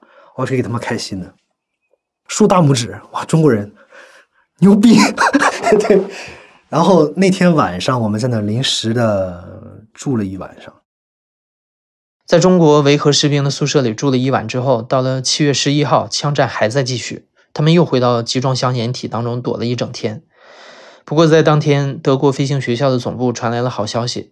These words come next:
Speaker 2: 说德国的军机已经在隔壁的乌干达等着了，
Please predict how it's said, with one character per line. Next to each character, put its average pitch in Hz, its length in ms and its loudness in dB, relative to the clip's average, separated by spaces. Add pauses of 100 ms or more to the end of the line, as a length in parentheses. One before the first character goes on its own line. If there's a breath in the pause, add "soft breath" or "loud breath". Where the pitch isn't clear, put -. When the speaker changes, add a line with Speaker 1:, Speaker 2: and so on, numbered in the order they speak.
(160)
Speaker 2:
说 139 260 0
德 139 240 0
国 143 140 2
的 143 100 -2
军 147 180 0
机 139 360 -2
已 107 120 -4
经 131 160 -2
在 131 140 0
隔 123 240 0
壁 131 140 0
的 120 80 -4
乌 117 120 -2
干 131 200 -2
达 101 160 -2
等 - 240 -4
着 101 160 -4
了， 90 160 -12